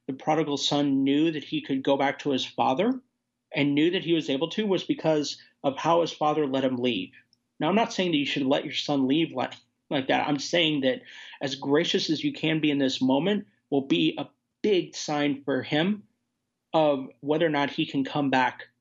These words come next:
when his life does hit the bottom of the barrel. And the last thing I'll say is this,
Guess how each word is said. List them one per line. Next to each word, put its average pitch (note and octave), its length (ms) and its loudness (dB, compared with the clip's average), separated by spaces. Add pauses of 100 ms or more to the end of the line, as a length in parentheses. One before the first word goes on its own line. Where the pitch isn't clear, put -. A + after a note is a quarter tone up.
(120)
when C#3+ 160 0
his C3 160 0
life C3 220 2
does C3+ 220 0
hit - 160 -8
the C3+ 60 -8
bottom B2 280 0
of A#2+ 60 -4
the A#2+ 60 -6
barrel. A#2+ 260 0
And B2 80 -2
the C3 60 2
last - 260 2
thing C3+ 120 0
I'll B2 80 2
say B2 200 -2
is - 140 -8
this, - 340 -12